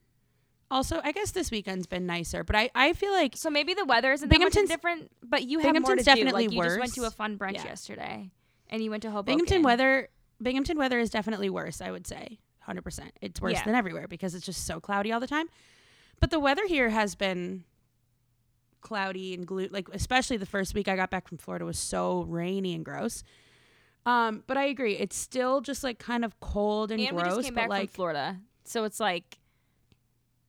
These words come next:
Speaker 2: coming down
Speaker 1: Yeah,
Speaker 2: bad,
Speaker 1: and
Speaker 2: you
Speaker 1: it's,
Speaker 2: know?
Speaker 1: and it's, it's that time of year where you're just like, "All right, we still have all this winter left, but the fun part of winter is over."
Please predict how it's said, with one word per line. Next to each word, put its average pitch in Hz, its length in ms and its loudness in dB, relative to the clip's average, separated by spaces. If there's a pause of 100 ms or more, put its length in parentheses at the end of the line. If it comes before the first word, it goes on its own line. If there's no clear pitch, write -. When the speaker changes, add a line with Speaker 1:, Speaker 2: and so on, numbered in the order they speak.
(760)
Speaker 2:
coming 202 240 -8
down 202 120 -4
Speaker 1:
Yeah, 180 100 -6
Speaker 2:
bad, - 160 -12
Speaker 1:
and 214 80 -2
Speaker 2:
you 214 80 -4
Speaker 1:
it's, 180 80 -10
Speaker 2:
know? 185 160 -6 (320)
Speaker 1:
and 214 180 -2
it's, - 840 -10 (100)
it's 220 160 -6
that 226 180 -4
time 226 220 -2
of 220 60 -2
year 220 220 0
where 190 100 -2
you're 185 160 -4
just 180 220 -10
like, 175 200 -8
"All 185 100 -4
right, 180 460 -6 (720)
we 208 100 0
still 202 240 0
have 202 180 0
all 190 200 4
this 196 180 -2
winter 196 320 -2
left, 180 300 -4
but 175 100 -8
the - 60 -12
fun 185 200 -4
part 185 200 2
of 170 60 -2
winter 175 260 -2
is 170 140 -2
over." 170 500 -6